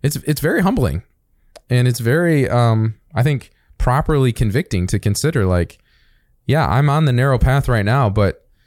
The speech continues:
um, I'm very capable of jumping off the narrow path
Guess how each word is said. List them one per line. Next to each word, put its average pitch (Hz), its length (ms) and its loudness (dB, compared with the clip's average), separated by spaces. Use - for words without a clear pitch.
um, 95 500 2
I'm 104 200 0
very 110 260 2
capable 120 500 0
of 95 100 -2
jumping 104 320 2
off 101 160 0
the 101 60 -4
narrow 95 220 0
path 90 380 -2